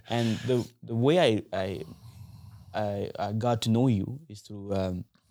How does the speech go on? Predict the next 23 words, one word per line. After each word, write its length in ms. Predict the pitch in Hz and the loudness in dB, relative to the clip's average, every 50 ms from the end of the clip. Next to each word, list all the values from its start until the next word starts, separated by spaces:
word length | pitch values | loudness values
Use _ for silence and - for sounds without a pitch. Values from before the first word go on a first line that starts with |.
| _ _ - | _ _ -2
I 60 | - | 2
Love 180 | 104 107 104 | 2 4 4
Mortgage 300 | 104 104 104 101 101 98 | 4 2 2 2 0 2
Brokering. 500 | 95 113 117 113 - 104 95 - 123 135 _ _ _ _ _ _ _ _ _ | 4 4 2 4 2 -2 -4 -6 -8 -12 _ _ _ _ _ _ _ _ _
I 120 | - 104 | 0 0
don't 80 | 113 117 | 2 2
know 80 | 120 | 2
if, 180 | 117 107 - - - _ _ _ _ _ _ _ | 0 0 -4 -10 -18 _ _ _ _ _ _ _
I'm 140 | 104 104 95 | -10 -8 -8
pretty 140 | 107 101 - | -8 -8 -6
sure 80 | - 98 | -4 -4
you 80 | 95 | -2
don't 100 | 98 95 | -2 -2
remember, 300 | 98 101 110 107 98 95 | 0 0 0 0 0 -2
but 260 | 95 95 95 - _ _ _ _ - | -2 -4 -4 -6 _ _ _ _ -6
I 100 | 104 98 | -4 0
was 240 | 101 107 104 98 | 0 0 0 0
one 140 | 107 104 104 | 0 -2 -2
of 160 | 104 101 98 | -2 -2 -4
the, 220 | 92 101 98 98 92 | -6 -6 -10 -12 -18
uh, 100 | 87 - - - | -20 -20 -20 -20
the 80 | - 104 _ | -20 -14 _
questionnaires. 640 | - - - - 110 110 110 104 101 101 - | -2 -2 0 2 0 0 0 0 -2 -6 -10